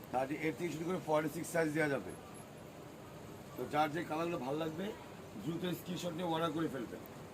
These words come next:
আর এটার প্রাইস হচ্ছে মাত্র আটশো পঞ্চাশ টাকা। এই আলিয়া টু পিসটার প্রাইস হচ্ছে মাত্র আটশো পঞ্চাশ টাকা হচ্ছে ভিডিও প্রাইস। যারা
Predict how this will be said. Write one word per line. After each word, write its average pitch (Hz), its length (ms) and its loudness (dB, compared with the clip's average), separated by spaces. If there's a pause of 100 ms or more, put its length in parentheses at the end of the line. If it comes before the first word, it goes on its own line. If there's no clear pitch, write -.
(520)
আর 123 120 -4
এটার 151 220 0
প্রাইস 165 300 8
হচ্ছে 180 180 -2 (160)
মাত্র 151 240 2 (600)
আটশো 156 220 0 (100)
পঞ্চাশ 175 380 2
টাকা। 113 200 0 (1400)
এই 139 140 4
আলিয়া 156 280 2
টু 165 120 -2
পিসটার 160 300 2
প্রাইস 160 200 10
হচ্ছে 165 160 0 (100)
মাত্র 151 200 4 (160)
আটশো 151 200 -2 (120)
পঞ্চাশ 151 320 2
টাকা 156 140 0
হচ্ছে 170 160 -2 (120)
ভিডিও 151 200 4 (100)
প্রাইস। 170 220 6 (1200)
যারা 139 160 4